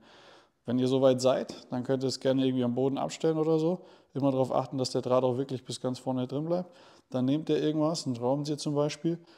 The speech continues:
und drückt die Klemme zu. So,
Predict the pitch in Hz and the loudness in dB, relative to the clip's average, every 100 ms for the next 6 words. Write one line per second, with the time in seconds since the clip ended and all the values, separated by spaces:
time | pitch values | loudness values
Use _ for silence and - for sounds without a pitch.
0 | _ _ _ - 127 127 127 - - _ | _ _ _ -4 0 0 -4 -12 -20 _
1 | _ _ - - - - - 131 135 135 | _ _ -20 -20 -20 -20 -4 0 0 -2
2 | 120 120 117 120 117 - _ _ - 120 | -2 0 2 0 -2 -8 _ _ -4 -2
3 | 110 - _ _ _ _ _ _ _ _ | -2 -6 _ _ _ _ _ _ _ _
4 | _ _ _ _ _ _ _ _ _ _ | _ _ _ _ _ _ _ _ _ _
5 | _ _ _ _ _ _ - - - - | _ _ _ _ _ _ -2 -2 -4 -12
6 | - - - | -20 -14 -2